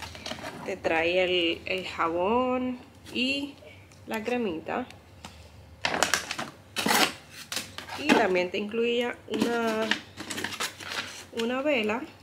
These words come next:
grande de tres semanas, creo que se llama, y un antibacterial. So que estaba súper buena esa oferta. Yo cogí como tres cajitas de esas,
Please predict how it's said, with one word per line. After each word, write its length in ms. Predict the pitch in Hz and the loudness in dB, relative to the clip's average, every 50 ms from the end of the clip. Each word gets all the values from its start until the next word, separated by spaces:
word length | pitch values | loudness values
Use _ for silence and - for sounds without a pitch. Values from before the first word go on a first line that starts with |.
| - - - - - - - - - - - | -20 -20 -20 -20 -20 -20 -20 -20 -20 -20 -12
grande 640 | - 196 196 208 190 180 175 180 185 190 240 285 - - - - - - - - - - - - - - - - - - | -6 -2 0 0 0 0 -2 -2 -2 -2 -4 -4 -6 -12 -18 -20 -20 -20 -20 -20 -20 -20 -20 -20 -20 -20 -20 -20 -10 -2
de 180 | 185 180 175 | 0 0 2
tres 300 | 175 170 170 170 175 - | 2 2 0 0 -2 -4
semanas, 420 | - 220 214 226 233 240 - - - | -4 -2 -2 -2 -2 -2 -4 -4 -2
creo 200 | 220 185 - - | -2 0 0 -2
que 100 | - 208 | -4 -6
se 140 | - 202 214 | -4 -2 -2
llama, 340 | 226 220 202 202 202 208 208 - - - - - - - | 0 0 0 -2 -2 -4 -6 -8 -14 -18 -18 -18 -12 -10
y 280 | - 254 294 302 - - - - - | -8 -6 -6 -6 -6 -8 -14 -16 -10
un 280 | - 190 185 185 190 190 | -8 -6 -4 -2 -2 -2
antibacterial. 720 | 190 190 190 214 196 190 - - - 180 170 165 - - - - - - - - - - - - - - - - - - - - - - - - - | -2 -2 -2 -2 -2 -2 -4 -4 -4 -6 -4 -4 -6 -10 -12 -16 -20 -20 -20 -20 -20 -20 -20 -20 -20 -20 -20 -20 -20 -20 -20 -20 -20 -20 -20 -20 -16
So 220 | - - 208 190 185 | -8 -4 -4 -4 -4
que 80 | 233 | -6
estaba 360 | - - - 190 175 208 220 - | -8 -8 -6 -4 -4 -4 -4 -6
súper 420 | - - 233 233 240 233 233 214 185 | -8 -6 -4 -4 -4 -4 -6 -6 -4
buena 280 | 180 185 175 196 214 | -2 0 0 0 -2
esa 120 | 208 240 247 | -4 -6 -8
oferta. 440 | 233 - - - - - - 180 180 | -8 -6 -6 -8 -8 -8 -8 -6 -4
Yo 160 | 185 175 160 | -2 -4 -4
cogí 280 | - - 180 190 202 202 | -4 -8 -8 -6 -6 -6
como 260 | 202 196 190 185 175 | -6 -8 -8 -8 -6
tres 180 | - - 165 | -8 -8 -10
cajitas 420 | - - 202 196 208 202 190 196 196 | -10 -12 -12 -10 -10 -8 -8 -8 -8
de 180 | 220 220 190 170 | -8 -8 -8 -8
esas, 220 | 160 - - 214 | -8 -8 -10 -12